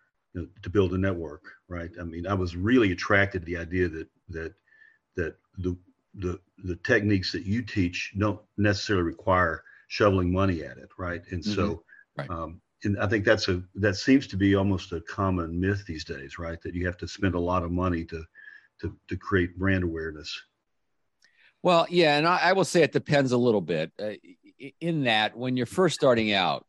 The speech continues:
Speaker 2: for instance, and most people listening to this aren't first starting out, but if you are, or you have, uh, you know, a junior, uh, attorney, attorney, a junior, uh, advisor, uh, then sometimes you do have to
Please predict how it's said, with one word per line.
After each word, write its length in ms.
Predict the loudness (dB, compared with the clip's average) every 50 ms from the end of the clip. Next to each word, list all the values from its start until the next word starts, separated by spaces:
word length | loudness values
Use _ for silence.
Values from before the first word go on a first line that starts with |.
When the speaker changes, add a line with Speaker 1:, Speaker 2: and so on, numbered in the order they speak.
| _ _ _ _ _ -4
Speaker 2:
for 60 | -4
instance, 480 | -2 -4 -4 -8 -10 -10 -10 -10 -8 -8
and 200 | -6 -4 -2 0
most 220 | 0 0 0 0
people 220 | -2 -4 -2 0 0
listening 360 | 0 -2 -2 -4 -8 -8 -6
to 40 | -6
this 140 | -6 -6 -6
aren't 240 | -6 -6 -6 -8 -8
first 240 | -8 -10 -10 -8 -8
starting 240 | -6 -6 -4 -4 -4
out, 60 | -2
but 100 | 0 0
if 100 | 0 0
you 160 | 2 4 4
are, 280 | 6 6 4 2 2 -2 _ _ _ _ _ _ _ -2
or 120 | 0 2
you 80 | 2 4
have, 300 | 2 2 0 0 -4 -6 -2
uh, 140 | 0 0 0 0
you 140 | -2 -2 -2
know, 140 | 0 2
a 80 | 0 0
junior, 720 | 0 0 0 2 2 2 2 2 2 2 2 2 0 -2 _ _ _ _ _ _ _ _ _ -2
uh, 240 | 0 0 2 2 0
attorney, 480 | -2 -4 -4 -2 0 0 2 2 0 0
attorney, 560 | -2 -4 -6 -8 -8 -6 -4 -2 0 0 0
a 60 | 0
junior, 600 | 0 -2 -2 0 0 0 0 0 0 0 -2 -2
uh, 380 | -2 0 0 2 2 2 2 0 -2
advisor, 760 | -4 -2 0 2 4 4 4 2 2 4 4 4 4 2 0 _ _ _ _ _ _ _ _ _ _ -4
uh, 400 | -2 0 2 2 2 2 0 0 -2 -6
then 220 | -4 -2 0 0
sometimes 440 | 2 0 0 2 2 2 2 2 0
you 60 | 0
do 220 | 2 4 4 4
have 260 | 4 4 2 0 0 0
to 340 | 2 4 4 4 4 2